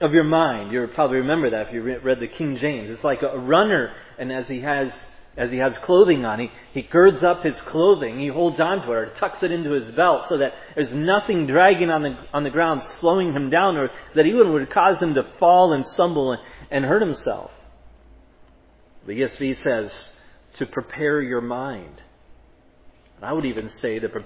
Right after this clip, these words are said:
that preparation would, would mean the, the putting in order of. And so the mind is,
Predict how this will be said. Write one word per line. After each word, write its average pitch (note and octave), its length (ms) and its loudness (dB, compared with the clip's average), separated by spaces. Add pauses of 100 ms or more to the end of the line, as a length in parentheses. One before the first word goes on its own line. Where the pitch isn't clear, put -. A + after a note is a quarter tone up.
that A2 200 -6
preparation A#2+ 800 -4
would, G#2+ 200 -6
would A2+ 160 -10
mean C3 260 -4
the, A2 120 -6 (220)
the - 60 -8
putting E3+ 500 -2
in C3+ 200 -6
order C#3+ 420 -2
of. D#2 240 -18 (2000)
And - 80 -18
so E3+ 100 -2
the D#3 100 4
mind F3+ 400 0
is, D3 300 0